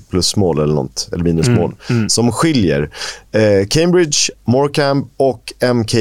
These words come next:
Speaker 1: Dons slåss, slåss om en plats, eh, kvar i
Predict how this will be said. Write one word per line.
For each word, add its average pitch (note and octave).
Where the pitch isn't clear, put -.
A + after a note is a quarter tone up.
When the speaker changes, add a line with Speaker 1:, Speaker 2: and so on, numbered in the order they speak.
Speaker 1:
Dons G#2
slåss, -
slåss A#2
om G#2
en B2
plats, -
eh, F2
kvar E2
i F2+